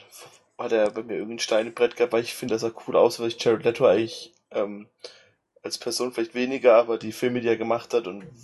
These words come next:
wie man jetzt bisher gesehen hat, fand ich ihn eigentlich immer ganz sympathisch. Und mir hat der Joker gefallen. Ich fand, dieses Overactede passte zu ihm, passt halt zu ihm irgendwie, zu der Figur wie im Joker.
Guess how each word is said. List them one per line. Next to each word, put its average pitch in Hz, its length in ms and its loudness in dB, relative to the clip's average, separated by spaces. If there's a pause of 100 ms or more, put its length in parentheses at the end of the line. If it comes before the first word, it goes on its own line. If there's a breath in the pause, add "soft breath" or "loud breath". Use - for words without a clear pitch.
(320)
wie 120 120 -4
man 117 140 2
jetzt 107 260 -6
bisher 113 460 2
gesehen 110 240 -2
hat, 117 80 0
fand 107 140 -2
ich 107 60 -12
ihn 92 40 -4
eigentlich 113 120 -8
immer 110 120 -6
ganz 107 200 -6
sympathisch. 110 640 -2 (760 loud breath)
Und 127 260 0
mir 131 80 2
hat 165 80 4
der - 80 -2
Joker 202 240 -4
gefallen. 131 420 4
Ich 113 120 -10
fand, 120 200 -2
dieses - 420 -4
Overactede 123 680 4
passte 139 440 -4
zu - 180 -6
ihm, - 180 -16
passt - 260 -6
halt 104 160 -2
zu - 140 -8
ihm 104 240 -10
irgendwie, 101 240 -6
zu - 120 -6
der 101 60 -6
Figur 107 360 -6
wie 107 40 -8
im 104 140 -10
Joker. 117 460 0